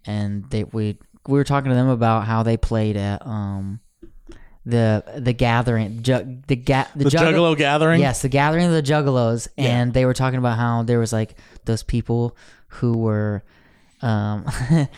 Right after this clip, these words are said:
Speaker 1: they had a table set up, and the only way to get past them was to show your butthole. Do you remember when they told us
Speaker 2: Yes,
Speaker 1: that
Speaker 2: yes.
Speaker 1: story?
Speaker 2: Yeah, I remember
Speaker 1: <laughs>
Speaker 2: that.
Speaker 1: Dude, I think about that all the time. Like, bro, I wanna go to the Gathering of the Juggalos so bad.
Speaker 2: That would be bitchin'.
Speaker 1: But yeah.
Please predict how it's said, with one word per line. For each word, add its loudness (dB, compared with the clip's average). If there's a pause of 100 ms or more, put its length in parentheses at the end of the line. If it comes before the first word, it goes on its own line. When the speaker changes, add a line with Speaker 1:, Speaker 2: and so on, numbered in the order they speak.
(360)
Speaker 1:
they 0
had 2
a 0
table 2
set 2
up, 0
and 0
the 2
only 2
way 2
to 4
get 0
past -2
them 0
was 0
to -6
show -2
your 0
butthole. -4
Do -8
you -4
remember 2
when 2
they 2
told 4
us 2
Speaker 2:
Yes, 2
Speaker 1:
that 2
Speaker 2:
yes. 2
Speaker 1:
story? 2 (100)
Speaker 2:
Yeah, 2 (140)
I 2
remember 2
Speaker 1:
<laughs> 2
Speaker 2:
that. 0
Speaker 1:
Dude, 2 (500)
I 2
think 0
about 4
that 2
all 4
the 4
time. 2
Like, 0
bro, 2
I 2
wanna 2
go 2
to 2 (240)
the -16 (100)
Gathering 0
of -4
the -4
Juggalos -4
so -6
bad. -6 (400)
Speaker 2:
That -8
would -10
be -10
bitchin'. -12 (480)
Speaker 1:
But -6
yeah. -10